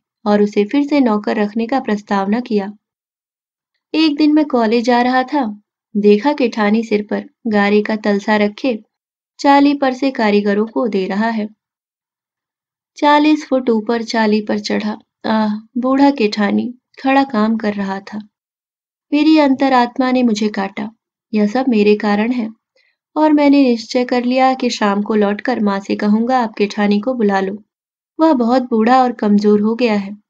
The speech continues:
इतनी कड़ी सजा उसे ना मिलनी चाहिए।" दिन भर मुझे उसका ख्याल बना रहा। शाम जरा जल्दी लौटा। रास्ते पर ही राय साहब का घर था।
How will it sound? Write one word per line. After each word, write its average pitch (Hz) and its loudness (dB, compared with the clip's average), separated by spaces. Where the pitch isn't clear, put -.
इतनी 214 0
कड़ी 220 0
सजा 220 2
उसे 262 -2
ना 202 0
मिलनी 202 0
चाहिए।" 208 -4
दिन 285 4
भर 285 4
मुझे 262 2
उसका 254 -2
ख्याल 214 0
बना 196 -2
रहा। 196 -10
शाम 208 2
जरा 208 2
जल्दी 202 0
लौटा। 214 -2
रास्ते 285 2
पर 254 0
ही 254 0
राय 220 0
साहब 226 -2
का 262 -2
घर 208 -4
था। 196 -14